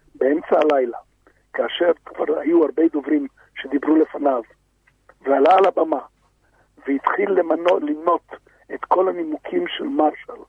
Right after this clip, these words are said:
מדוע לא להקים מדינה, ואז פתאום שרת אמר, "אבל עכשיו, כשאנחנו צריכים לקבל הכרעה,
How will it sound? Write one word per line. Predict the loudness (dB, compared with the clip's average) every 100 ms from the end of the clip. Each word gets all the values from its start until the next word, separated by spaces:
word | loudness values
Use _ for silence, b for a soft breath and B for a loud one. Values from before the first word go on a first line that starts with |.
| _ B B -8
מדוע | 0 2 2
לא | 2 2
להקים | 0 -2 -8
מדינה, | -8 -8 -2 -2 -2 _ _ _ _ _ _
ואז | 0 2 -2
פתאום | -14 -4 -2 -2
שרת | -2 0 2 2
אמר, | 2 2 2 b b b
"אבל | -2 0
עכשיו, | 0 0 2 4 0 _ _ _ _
כשאנחנו | -4 0 2 0 -4
צריכים | -10 -6
לקבל | -4 0 2 2
הכרעה, | 0 2 4